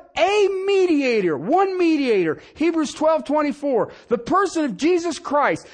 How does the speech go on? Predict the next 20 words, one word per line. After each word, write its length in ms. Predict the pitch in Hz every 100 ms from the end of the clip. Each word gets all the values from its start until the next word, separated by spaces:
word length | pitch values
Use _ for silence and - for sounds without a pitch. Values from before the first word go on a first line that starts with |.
| - _ 147
God 520 | 131 277 370 370 349 -
provides 640 | 277 220 294 311 311 214
mediation 800 | 233 285 269 254 311 330 - 320
for 280 | 269 262 247
everyone 840 | 262 339 330 330 311 277 311 320
who 220 | 269 311
believes, 840 | 202 262 262 320 339 285 254 220 - - -
for 240 | 254 254
every 420 | 254 359 349 339
circumstance, 1000 | - - 349 359 330 277 - 285 285 262 - -
for 160 | 254 254
their 180 | 311
time 320 | 269 262 262 240
here 160 | 240
on 140 | 240 220
this 160 | 214
planet. 560 | - 190 160 117 - - _ _ _ _ _ _ _ _ _ _ _ _ _ _ _ -
And 100 | 175
it's 140 | -
ongoing. 800 | - 190 190 151 180 160 127 113